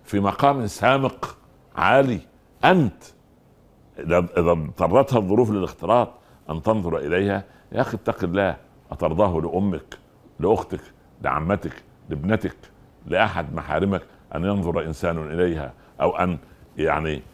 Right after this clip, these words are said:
يعني ينزع ال-، ال-، ال-، التكلفة، آه، والتكلف بينها وبينها ويحدثها في صغير الأمر وكبيره؟ اتقوا الله معاشر المختلطين والمختلطات، وإلا يختلط الحابل بالنابل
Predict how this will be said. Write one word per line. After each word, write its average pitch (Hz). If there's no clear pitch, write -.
يعني 73
ينزع 107
ال-، 82
ال-، 80
ال-، 82
التكلفة، 101
آه، 73
والتكلف 85
بينها 95
وبينها 85
ويحدثها 87
في 82
صغير 90
الأمر 90
وكبيره؟ 80
اتقوا -
الله 104
معاشر 90
المختلطين 98
والمختلطات، 98
وإلا 101
يختلط 95
الحابل 85
بالنابل 85